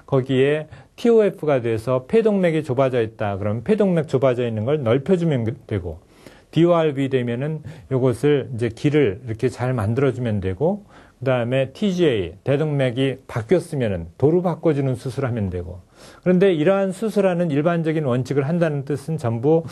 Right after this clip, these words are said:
우심방, 우심실과 좌심실이 각각 심실로서 기능한다는 거고요.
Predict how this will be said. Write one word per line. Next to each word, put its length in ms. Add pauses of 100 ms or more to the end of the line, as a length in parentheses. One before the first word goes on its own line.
(260)
우심방, 600 (100)
우심실과 840
좌심실이 760
각각 520 (260)
심실로서 680
기능한다는 680
거고요. 400